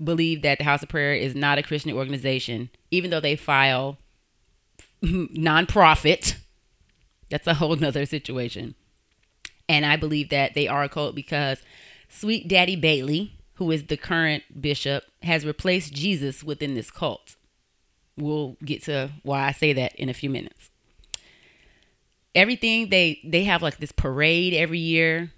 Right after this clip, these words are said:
up in, um, Baltimore. They have a parade and people go there. They have signs. They have pictures. They have money in envelopes, giving it all to Sweet Daddy.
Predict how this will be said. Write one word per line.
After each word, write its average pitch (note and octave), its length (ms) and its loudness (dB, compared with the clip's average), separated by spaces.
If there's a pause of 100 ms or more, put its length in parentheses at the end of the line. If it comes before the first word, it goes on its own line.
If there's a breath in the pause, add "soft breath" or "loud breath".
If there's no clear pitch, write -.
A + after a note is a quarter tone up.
up D3 220 -6
in, C#3+ 220 -4
um, C3 520 -6 (580)
Baltimore. D3 580 2
They C#3 80 -2
have D3+ 120 4
a F3 60 0
parade C#3+ 760 0
and B2+ 320 -2
people C#3+ 540 -4 (520 soft breath)
go D3+ 200 -2
there. D3+ 540 0 (200)
They D3 120 -2
have C3+ 160 -2
signs. D#3+ 720 2
They D3+ 140 -2
have A#2+ 440 -6 (920)
pictures. F3+ 760 2
They E3+ 160 2
have C3+ 540 -4
money F3+ 420 2
in E3+ 80 2
envelopes, D#3+ 720 0
giving D#3 260 -2
it C#3 160 -4
all F#3 520 0
to F3 200 -8
Sweet E3 540 -6
Daddy. C#3+ 540 0